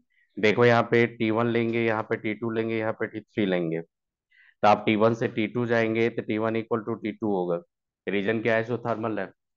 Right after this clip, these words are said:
Isothermal process में temperature change नहीं होता है। Isothermal process में temperature क्या होता है? Constant होगा।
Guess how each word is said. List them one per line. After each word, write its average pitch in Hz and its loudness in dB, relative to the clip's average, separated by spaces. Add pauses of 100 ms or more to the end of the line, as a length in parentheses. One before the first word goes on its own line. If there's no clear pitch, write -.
(240)
Isothermal 107 4
process 117 0
में 117 -2
temperature 113 0
change 117 0
नहीं 113 0
होता 98 -4
है। 95 -6 (560)
Isothermal 104 4
process 107 0
में 107 -2
temperature 110 -2
क्या 113 -2
होता 104 0
है? 98 -4
Constant 107 -2
होगा। 90 -2